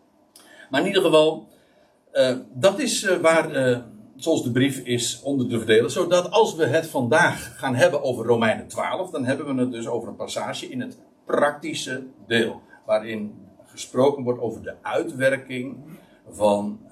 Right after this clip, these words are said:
het onderwijs. Want ja, u weet het, het, dat had Paulus trouwens in Romeinen één al gezegd: het evangelie is een kracht Gods.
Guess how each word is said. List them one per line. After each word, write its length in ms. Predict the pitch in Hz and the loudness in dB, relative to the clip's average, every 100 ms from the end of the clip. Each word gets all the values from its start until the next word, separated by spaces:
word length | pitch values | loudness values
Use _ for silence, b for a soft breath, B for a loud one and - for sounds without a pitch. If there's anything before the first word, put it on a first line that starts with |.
| 95 - | -20 -12
het 260 | 104 107 | -8 -8
onderwijs. 640 | - 131 113 104 101 - - | -4 0 0 0 -2 -2 -6
Want 180 | 110 107 | -8 0
ja, 180 | 127 123 | 0 2
u 80 | |
weet 220 | 113 139 156 | 0 2 2
het, 260 | 190 - b b | -6 -12 b b
het, 200 | 135 - - | -12 -12 -8
dat 160 | 123 107 | -6 -4
had 160 | 110 | -4
Paulus 280 | - 110 107 | 0 0 0
trouwens 260 | 110 104 104 | -2 -2 -2
in 80 | 104 | -2
Romeinen 360 | 98 98 98 | -2 -2 -4
één 180 | 123 156 | -2 2
al 120 | 139 | 2
gezegd: 300 | 113 107 120 | 0 -6 -6
het 120 | 123 | -8
evangelie 680 | 117 135 113 151 208 123 - | -6 -6 -6 -4 -2 -2 -4
is 280 | 180 160 - | -6 -6 -4
een 260 | 131 117 - | -4 -4 0
kracht 640 | 240 240 277 - - - b b | 4 4 4 0 -10 -14 b b
Gods. 720 | - - 254 - - - - | -10 0 2 2 -4 -4 -10